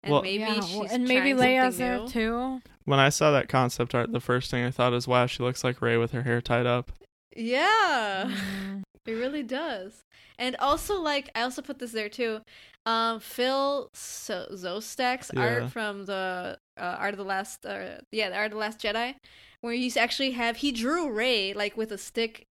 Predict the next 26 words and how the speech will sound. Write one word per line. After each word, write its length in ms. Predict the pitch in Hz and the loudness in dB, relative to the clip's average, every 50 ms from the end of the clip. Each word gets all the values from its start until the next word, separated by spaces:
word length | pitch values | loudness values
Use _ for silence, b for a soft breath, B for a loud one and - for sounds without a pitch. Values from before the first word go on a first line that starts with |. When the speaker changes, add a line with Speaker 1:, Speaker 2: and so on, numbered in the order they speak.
| _ - | _ -2
Speaker 2:
Yeah. 180 | 139 123 120 - | 2 2 4 4
Speaker 1:
fight, 220 | 190 202 208 196 | 2 2 0 -2
like, 160 | - 202 202 - | -4 -4 2 6
Speaker 2:
Yeah, 140 | 143 139 131 | 8 10 10
Speaker 1:
trying 80 | 127 | 10
to 60 | 120 - | 10 10
Speaker 2:
fighting. 220 | - 135 131 131 127 127 | 10 10 12 12 10 6
Speaker 1:
practice 120 | - - | 0 -2
with 100 | 220 - | -6 -8
the 80 | - 202 | -8 -6
little 200 | 196 202 214 208 | -4 -4 -4 -4
droids. 680 | - - 185 175 190 220 247 302 302 - - - - _ B B | -6 -6 -4 -2 -2 0 0 -2 -4 -6 -12 -14 -16 _ B B
Speaker 2:
Yeah. 160 | 139 127 123 | 4 6 8
Speaker 1:
So 120 | 123 - 277 | 8 8 6
this 160 | 294 370 403 | 4 2 0
is 100 | 466 440 | 0 2
all 260 | - - 294 370 440 | 4 4 4 4 4
in 60 | 466 392 | 4 2
the 80 | 381 | 0
concept 540 | 370 - 302 294 349 392 - 403 285 269 - | 0 0 0 0 0 0 0 -4 -4 -2 0
art. 240 | 240 208 202 202 196 | 0 2 2 0 0
Like, 200 | 220 214 220 220 | 0 -2 -2 -2
it's 220 | 262 262 - 277 | -4 -8 -8 -4
been 240 | 247 262 269 359 381 | 0 0 0 0 0
there 160 | 370 359 359 | 0 0 -2
forever. 840 | 339 - - - - - 262 403 392 311 262 208 175 170 170 175 208 | -2 -4 -6 -2 2 2 4 4 2 0 0 -2 -2 -2 -4 -8 -12